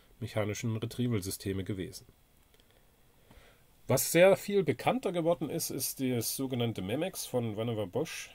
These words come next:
Äh, der hat da neunzehnhundertfünfundvierzig einen Artikel zugeschrieben und hat gesagt, im Prinzip, ähm, was ich mir wünschen würde, ist, äh, ein Schreibtisch.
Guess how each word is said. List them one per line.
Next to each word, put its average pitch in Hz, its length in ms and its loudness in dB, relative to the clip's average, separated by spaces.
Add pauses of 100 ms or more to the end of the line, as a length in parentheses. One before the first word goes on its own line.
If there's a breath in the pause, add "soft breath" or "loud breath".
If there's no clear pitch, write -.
Äh, 120 160 -8
der 110 120 -6
hat 110 160 -10
da 104 300 -2
neunzehnhundertfünfundvierzig 127 1400 -8
einen 117 80 -8
Artikel 131 340 -8
zugeschrieben 131 540 -6
und - 20 0
hat 117 120 -6
gesagt, 120 400 -4
im 120 100 -8
Prinzip, 156 640 -6
ähm, 117 420 -4 (720 soft breath)
was 92 140 -4
ich 147 100 -2
mir 147 160 2
wünschen 185 340 -2
würde, 123 220 0
ist, - 320 -4
äh, 127 100 -4
ein 107 180 -4
Schreibtisch. - 760 -2